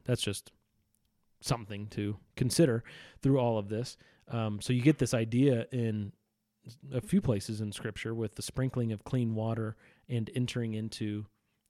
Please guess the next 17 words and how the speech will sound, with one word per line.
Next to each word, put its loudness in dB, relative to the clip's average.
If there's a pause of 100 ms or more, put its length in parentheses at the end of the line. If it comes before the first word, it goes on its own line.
a -10
covenant -2
with -6
God -2
through -4
faith. 0 (420)
Uh, -2
but 4
that 0
sprinkling 0
with -4
water 4
isn't 0
baptism, -8
because -10
baptism -6
means -6